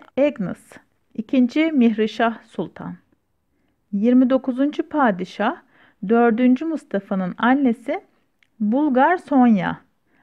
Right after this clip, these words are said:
Ayşe Sultan. Otuzuncu padişah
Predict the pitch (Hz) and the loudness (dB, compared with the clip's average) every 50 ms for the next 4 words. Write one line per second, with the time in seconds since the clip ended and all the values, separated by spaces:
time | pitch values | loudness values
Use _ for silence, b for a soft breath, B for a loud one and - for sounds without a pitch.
0 | _ - 208 214 220 220 220 - 277 262 - - 214 170 175 - - - 175 165 | _ -6 -4 -2 -2 -2 -2 -2 -4 -2 -2 -4 -6 -6 -6 -8 -10 -10 -10 -12
1 | _ _ _ _ _ _ _ _ _ _ _ _ _ _ _ _ _ _ _ _ | _ _ _ _ _ _ _ _ _ _ _ _ _ _ _ _ _ _ _ _
2 | - 220 220 - 262 233 247 262 262 262 302 294 - 302 285 262 233 190 185 180 | -6 -4 -4 -4 -2 0 2 2 2 2 0 -4 -4 -2 0 0 0 0 -4 -6
3 | - - 214 254 381 | -6 -4 -2 -2 -4